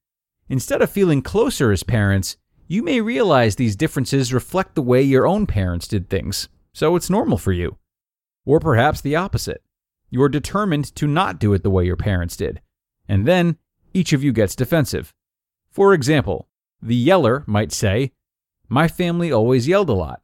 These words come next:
There's nothing wrong with that. We express ourselves. It's healthy."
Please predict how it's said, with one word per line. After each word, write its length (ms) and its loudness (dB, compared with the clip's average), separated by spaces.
There's 200 0
nothing 260 0
wrong 260 2
with 100 -2
that. 240 -2
We 120 -6
express 400 -4
ourselves. 720 -2
It's 220 -8
healthy." 420 -2